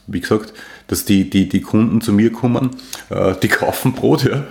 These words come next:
Ja, die kaufen sich zwei, drei, vier, fünf Kilo, so, ich frieren sie auch ein, sag ich, ja, okay, ja, äh, und kaufen Mehl. Und die backen einfach, ja.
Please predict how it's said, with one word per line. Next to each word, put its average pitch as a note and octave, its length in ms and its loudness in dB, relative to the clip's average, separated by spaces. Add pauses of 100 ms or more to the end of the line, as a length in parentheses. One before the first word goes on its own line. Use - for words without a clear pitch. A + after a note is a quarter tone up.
(200)
Ja, A#2+ 80 -2
die A#2 100 -2
kaufen A2 300 -2
sich A2+ 160 0
zwei, - 180 0
drei, G2+ 180 0
vier, A#2 240 -2
fünf - 280 -2
Kilo, B2 240 0
so, G#2+ 200 0
ich G#2 240 0
frieren G#2 280 0
sie G#2+ 80 4
auch - 80 -4
ein, G#2 240 -2
sag G2+ 120 -4
ich, G2 100 2
ja, G#2+ 340 -2 (800)
okay, B2 640 2 (120)
ja, B2 460 2 (560)
äh, F#2+ 240 4 (720)
und B2+ 320 0
kaufen - 340 0
Mehl. C3 280 2 (1040)
Und G2 140 -4
die A2 60 2
backen C3+ 420 -2
einfach, E2 560 -4
ja. A#2+ 120 0